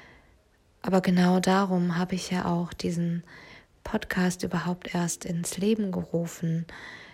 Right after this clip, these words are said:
nämlich um genau das zu teilen und auch um die Momente zu teilen, in dem es einem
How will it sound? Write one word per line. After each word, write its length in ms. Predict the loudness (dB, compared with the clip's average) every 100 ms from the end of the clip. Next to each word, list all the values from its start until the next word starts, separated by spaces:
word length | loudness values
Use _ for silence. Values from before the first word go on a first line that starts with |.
| -20 _ _ -4
nämlich 500 | 0 2 2 0 0
um 600 | 0 0 0 -2 -2 -4
genau 460 | -2 0 0 0 0
das 340 | -2 -2 -4
zu 180 | -6 -6
teilen 680 | -4 0 2 2 2 0 0
und 360 | -2 -2 -4 -8 -18 -18 -18 -20 -20 -20 _ -6
auch 380 | 0 2 2 0
um 380 | 0 0 0 2
die 120 | 2
Momente 480 | 2 2 2 0 -2
zu 180 | -4
teilen, 540 | 2 2 2 2 2 0
in 440 | -2 -2 -2 -2
dem 260 | -2 -2 -4
es 180 | -6 -4
einem 480 | -2 0 -2 -4